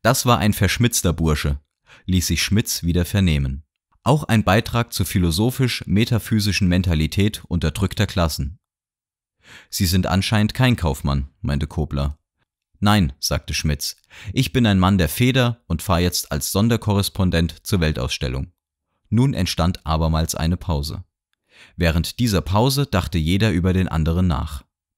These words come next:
„Ich hab bisher eigentlich nur einen einzigen Mann der Feder gekannt“, dachte Kobler. „Das war ein Poet, der nie bei sich war,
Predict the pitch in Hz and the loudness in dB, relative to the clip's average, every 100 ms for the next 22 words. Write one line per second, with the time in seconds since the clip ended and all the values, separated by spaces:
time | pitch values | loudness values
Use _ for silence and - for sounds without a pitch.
0 | _ _ _ _ _ - 135 151 143 - | _ _ _ _ _ -4 -2 -2 -4 -4
1 | 113 - 98 - 135 135 123 - 120 - | -4 -2 -2 0 0 0 -2 0 0 2
2 | 92 90 - 104 127 110 90 80 98 95 | 0 0 0 0 0 0 2 2 2 0
3 | - 82 85 87 - 80 69 - - 73 | 0 0 0 -2 -2 -4 -4 -10 -12 -10
4 | - - 71 67 67 69 _ _ - 95 | -8 -6 -6 -6 -8 -8 _ _ -4 -2
5 | - 87 78 - 76 98 135 - _ 76 | -2 -2 -2 -2 -4 -2 -4 -6 _ -2
6 | 78 76 76 110 117 104 107 107 | 0 0 0 0 -2 -2 -2 -2